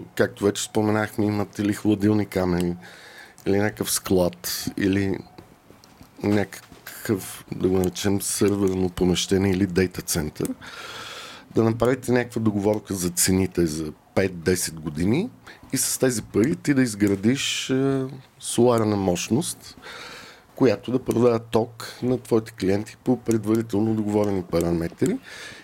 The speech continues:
Като имаш тези договори, да отидеш при банка или лизинг, да се разбереш за финансиране. По този начин ще имаш една доста прилична доходност, според мен,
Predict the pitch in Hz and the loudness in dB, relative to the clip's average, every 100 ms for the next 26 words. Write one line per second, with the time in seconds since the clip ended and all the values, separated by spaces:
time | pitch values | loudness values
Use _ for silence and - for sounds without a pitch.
0 | - - 131 143 143 - 120 107 92 90 | -14 -2 2 4 4 2 2 2 2 2
1 | 90 143 185 139 123 - 127 113 - 107 | 2 -2 0 0 0 0 0 0 0 0
2 | 107 98 110 110 104 92 92 90 101 95 | 0 0 0 0 2 4 4 4 4 2
3 | 170 214 - 127 - 110 95 104 117 107 | 0 -2 -4 -2 2 0 2 2 2 0
4 | 95 - 90 87 85 - 78 87 117 220 | -4 -2 2 2 2 -2 0 2 2 0
5 | 330 - - - - - - - 135 107 | -2 -16 -18 -16 -16 -18 -4 2 2 2
6 | 107 - 156 165 160 - - 127 127 135 | 0 -2 -2 0 -2 -4 0 2 2 2
7 | - 131 127 127 123 - - 113 113 110 | 2 2 4 2 0 -4 0 4 4 2
8 | 98 95 98 - 92 110 139 - 131 120 | 0 2 0 0 -2 0 0 -2 2 2
9 | 117 117 113 113 123 | 2 2 4 2 0